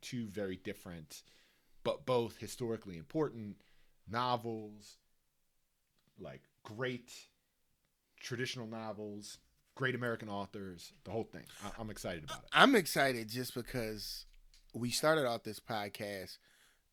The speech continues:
Speaker 2: as reading to learn from a business standpoint. And quickly it's turned into, like, just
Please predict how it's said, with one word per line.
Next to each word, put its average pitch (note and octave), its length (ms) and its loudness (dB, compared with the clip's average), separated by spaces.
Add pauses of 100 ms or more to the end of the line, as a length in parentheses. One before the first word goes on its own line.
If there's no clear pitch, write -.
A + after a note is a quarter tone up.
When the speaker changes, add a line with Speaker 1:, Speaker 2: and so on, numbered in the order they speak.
(120)
Speaker 2:
as A2 420 2 (880)
reading D3 380 6
to A2+ 160 -2
learn A2+ 720 2 (160)
from A2 140 -2
a G2 40 -4
business C3 460 -2
standpoint. F2+ 600 -8 (1160)
And B2+ 460 4 (480)
quickly D3+ 460 2
it's A2 200 -4
turned D3 340 -2
into, B2 360 -4
like, G2+ 380 -6 (840)
just - 340 0